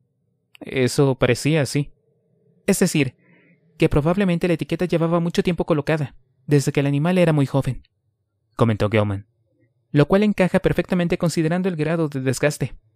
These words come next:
Como verás, la superficie está picada. Eso es bastante normal. Se compone de duralón, el plástico que se emplea para los cascos de fútbol. Es un material en extremo resistente, y estas picaduras no pueden ser resultado solo del uso".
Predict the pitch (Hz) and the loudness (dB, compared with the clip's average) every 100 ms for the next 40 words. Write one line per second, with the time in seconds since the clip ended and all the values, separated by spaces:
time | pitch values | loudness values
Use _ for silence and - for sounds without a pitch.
0 | _ _ _ - - _ _ - 165 180 | _ _ _ -20 -20 _ _ 4 6 4
1 | 196 190 202 170 - - 180 196 175 175 | 2 2 0 0 -2 0 -4 -2 -2 -2
2 | 147 135 123 - _ _ _ _ - 170 | 0 -2 -2 -6 _ _ _ _ -2 0
3 | 170 185 180 160 151 156 131 127 143 - | 2 2 2 2 2 0 0 -2 -4 -8
4 | _ _ _ _ _ - - 160 151 156 | _ _ _ _ _ -4 0 2 2 0
5 | 180 190 170 165 147 147 139 170 151 127 | 0 0 2 0 2 0 0 0 0 -4
6 | - 165 165 196 180 160 143 139 175 156 | -2 -4 -2 -4 -4 -2 -4 -2 0 0
7 | 127 120 120 143 135 147 135 156 139 147 | 0 0 -2 -2 -2 -4 -4 -4 -2 -2
8 | 139 _ _ _ _ _ _ _ _ 160 | -4 _ _ _ _ _ _ _ _ 0
9 | 190 190 175 151 165 156 - 151 190 180 | 2 2 0 0 0 -2 -2 0 4 4
10 | 139 - 135 139 135 123 _ _ _ _ | 2 -2 0 0 0 -4 _ _ _ _
11 | _ - 156 156 190 190 156 139 175 165 | _ -2 0 2 0 0 -2 0 0 0
12 | 175 170 175 170 175 165 - 147 147 156 | -2 -2 -2 0 0 -2 -4 -2 -2 -2
13 | 135 165 160 151 135 175 - 120 | 0 2 2 2 2 0 -2 -6